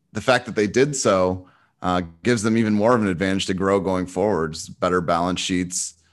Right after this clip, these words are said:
um, you know, better, uh, you know, revenue versus expenses, better net income.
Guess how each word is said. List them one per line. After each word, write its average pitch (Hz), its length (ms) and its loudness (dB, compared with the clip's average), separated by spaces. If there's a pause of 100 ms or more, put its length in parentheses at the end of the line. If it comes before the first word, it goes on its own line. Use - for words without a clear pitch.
(360)
um, 82 680 -6
you 92 100 -8
know, 85 60 -4
better, 87 720 0
uh, 76 600 -4 (1000)
you 90 100 -8
know, 78 100 -6
revenue 98 440 -2
versus 90 320 -4
expenses, 92 500 -4
better 92 260 0
net 92 240 0
income. 101 480 0